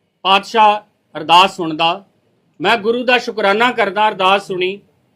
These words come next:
ਅੱਜ ਦਾ ਇਹ ਜਿਹੜਾ ਇਕਤਾਲੀਵਾਂ ਘੱਲੂ ਘਰ ਆ ਸਾਡਾ, ਜੂਨ ਉੱਨੀ ਸੌ ਚੁਰਾਸੀ ਦਾ ਅਕਾਲ ਤਖਤ ਸਾਹਿਬ ਤੇ ਹਮਲੇ ਨੂੰ ਮਨਾ ਰਹੇ ਆ, ਅੱਜ ਬਹੁਤ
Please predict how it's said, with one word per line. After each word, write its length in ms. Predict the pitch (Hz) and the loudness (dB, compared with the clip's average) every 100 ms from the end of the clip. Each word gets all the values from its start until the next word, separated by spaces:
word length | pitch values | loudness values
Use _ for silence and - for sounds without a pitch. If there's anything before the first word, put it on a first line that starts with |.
| _ - 175 | _ 0 2
ਅੱਜ 120 | 208 | 2
ਦਾ 440 | 233 226 226 226 - | 2 4 4 2 -4
ਇਹ 160 | 185 220 | -2 0
ਜਿਹੜਾ 220 | 208 202 | 0 -2
ਇਕਤਾਲੀਵਾਂ 640 | 196 190 190 208 220 208 | -2 -2 0 0 -2 -6
ਘੱਲੂ 340 | 196 185 180 139 | -6 -8 -6 -4
ਘਰ 200 | - 151 | -2 -2
ਆ 100 | 156 | -4
ਸਾਡਾ, 400 | 160 139 143 _ _ _ _ _ _ _ _ | -6 -12 -12 _ _ _ _ _ _ _ _
ਜੂਨ 220 | 147 190 | -6 -4
ਉੱਨੀ 180 | 196 196 | -2 -4
ਸੌ 140 | 190 196 | -4 -6
ਚੁਰਾਸੀ 440 | 190 170 - 185 | -2 -2 -2 -10
ਦਾ 320 | 175 175 - _ | -4 -6 -6 _
ਅਕਾਲ 280 | 147 175 180 | 0 4 4
ਤਖਤ 200 | 185 190 | 2 -8
ਸਾਹਿਬ 280 | - 185 185 | -2 -4 -2
ਤੇ 140 | 190 | -8
ਹਮਲੇ 300 | 175 156 139 | -8 -6 -6
ਨੂੰ 120 | 175 | -4
ਮਨਾ 240 | 175 156 147 | -4 -4 -4
ਰਹੇ 200 | 208 196 | -2 -2
ਆ, 120 | 139 _ _ _ _ _ _ _ _ 175 220 | -4 _ _ _ _ _ _ _ _ 0 0
ਅੱਜ 140 | 233 | 0
ਬਹੁਤ 400 | 202 202 214 214 | 2 4 4 0